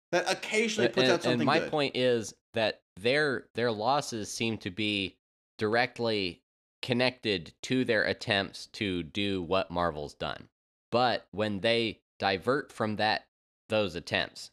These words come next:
Speaker 2: you know, when they do something original like Joker or the Batman, they find success. So I would, I would venture to say that what they should do is, you know, find, find some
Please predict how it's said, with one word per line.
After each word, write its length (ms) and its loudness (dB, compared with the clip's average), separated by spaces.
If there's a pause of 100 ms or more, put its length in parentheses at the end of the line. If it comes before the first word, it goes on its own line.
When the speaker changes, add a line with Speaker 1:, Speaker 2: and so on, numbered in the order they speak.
(120)
Speaker 2:
you 80 -8
know, 120 -2
when 140 -2
they 80 0
do 120 -4
something 340 -2
original 600 -2
like 240 -4
Joker 560 -2 (400)
or 220 2
the 120 -2
Batman, 640 -2 (460)
they 100 4
find 320 -2
success. 600 -8 (460)
So 340 2
I 180 2
would, 360 2 (300)
I 140 2
would 280 0 (100)
venture 560 -2 (240)
to 140 -4
say 480 0
that 320 -2 (400)
what 180 -2
they 140 2
should 380 -2
do 360 -2
is, 480 -2 (440)
you 100 -10
know, 160 -8 (280)
find, 420 0
find 420 0
some 500 0